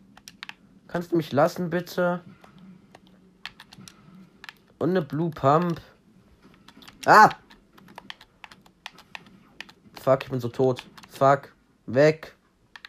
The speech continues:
Fuck, ich hänge. Ah! Ja, bruh. Danke für nichts. Oh.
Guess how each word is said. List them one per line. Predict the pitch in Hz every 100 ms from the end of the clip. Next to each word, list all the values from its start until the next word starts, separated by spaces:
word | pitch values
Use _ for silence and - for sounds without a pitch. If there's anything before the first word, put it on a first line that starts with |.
| _ - - _ _ _ - _ - _ _ _ _ _ _ _ _ - - _ - _ _ - _ _
Fuck, | - 160 170
ich | 151
hänge. | 175 190 190 190 - _ _ - - _ _ _ _ -
Ah! | 123 165 190 196 185 - _ - _ - _ - - - - -
Ja, | 120 170 190 - 110 - _ -
bruh. | 139 160 165 165 139 - - _ - _ _ - _ _ _ _ - - _ _ -
Danke | 131 180 170
für | -
nichts. | 131 131 143 147 - - - - - - - 113
Oh. | - 117 110